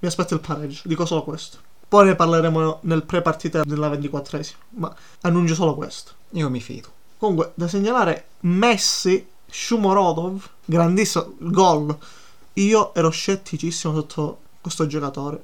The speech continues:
Speaker 1: davvero non ci credevo per nulla, mi sta meravigliando. Ho visto varie giocate, assist per destro, anche in Genova Milan, grandissimo giocatore. Non a livelli
Speaker 2: No,
Speaker 1: magari
Speaker 2: Messi.
Speaker 1: top, no, no, vabbè, non Messi ovviamente,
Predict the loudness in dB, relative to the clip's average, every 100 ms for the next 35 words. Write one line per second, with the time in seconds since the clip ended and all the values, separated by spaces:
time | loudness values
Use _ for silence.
0 | -4 0 4 6 4 2 -2 0 2 4
1 | 2 0 -2 0 0 -2 -4 -6 -12 -12
2 | -8 -4 -2 -2 -4 -6 -10 -14 -18 -20
3 | -20 -4 -2 0 4 6 6 4 2 2
4 | 2 -2 -10 -6 -2 -2 -2 -2 -2 0
5 | 0 2 0 0 -4 -6 2 4 4 2
6 | 2 2 2 2 0 2 0 0 -2 -6
7 | -12 -14 -20 -8 -2 0 0 -4 -8 -8
8 | -10 -12 -14 -16 -20 0 6 8 10 10
9 | 10 10 8 6 4 4 2 2 -4 -4
10 | -4 -4 -14 -18 -6 0 4 4 4 4
11 | 4 6 6 6 0 -2 0 0 0 -2
12 | -6